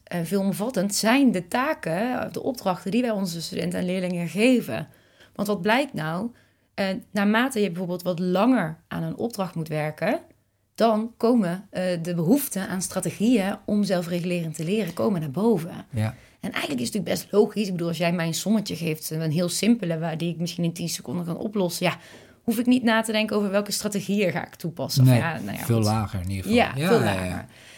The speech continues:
Speaker 1: Maar als ik een, eh, nou ja, een project of een wat langdurigere,
Speaker 2: Ja.
Speaker 1: complexere taak krijg, ja, dan, dan dwingt dat mij ook om meer strategieën te gaan toepassen.
Speaker 2: Ja, en dit haakt denk ik dan ook wel weer mooi in op hoe vaak we, hoe vaak wij niet wel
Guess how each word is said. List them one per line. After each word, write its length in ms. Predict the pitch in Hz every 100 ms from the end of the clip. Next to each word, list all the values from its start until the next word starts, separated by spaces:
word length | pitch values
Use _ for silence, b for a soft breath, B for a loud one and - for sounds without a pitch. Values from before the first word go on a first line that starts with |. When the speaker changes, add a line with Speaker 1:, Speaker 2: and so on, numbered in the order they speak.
| B
Speaker 1:
Maar 120 | 139
als 140 | 190 208
ik 120 | 208
een, 140 | 214
eh, 60 | 185
nou 240 | 180 170
ja, 160 | 165 -
een 100 | -
project 460 | - 202 214 220 190
of 80 |
een 120 | 180 185
wat 180 | 185
langdurigere, 880 | 190 202 190 247 269 208 190 175 175 - _
Speaker 2:
Ja. 180 | 170 170 -
Speaker 1:
complexere 680 | - 170 233 277 220 180 170
taak 320 | 233 269 277
krijg, 380 | - - - -
ja, 100 | -
dan, 260 | 190 - -
dan 220 | 196 175
dwingt 300 | 165 240 285
dat 160 | 233 226
mij 240 | 185 185 -
ook 380 | 202 247 269 -
om 320 | 208 202 202
meer 420 | 185 185 180 214 b b b -
strategieën 520 | - 175 185 165 170
te 80 | 165
gaan 140 | 175
toepassen. 480 | 170 202 190 - -
Speaker 2:
Ja, 200 | 131 131 -
en 80 | 113
dit 120 | 113
haakt 200 | 98 113
denk 120 | 113
ik 60 | 104
dan 160 | 104 - -
ook 160 | 131
wel 100 | 127
weer 140 | 113 110
mooi 200 | 120 113
in 100 | 110
op 140 | 107
hoe 100 | 117
vaak 340 | - 123 127
we, 320 | 120 107 104 107
hoe 120 | 110
vaak 260 | 107 131 131
wij 120 | 117
niet 180 | 117 110
wel 200 | 117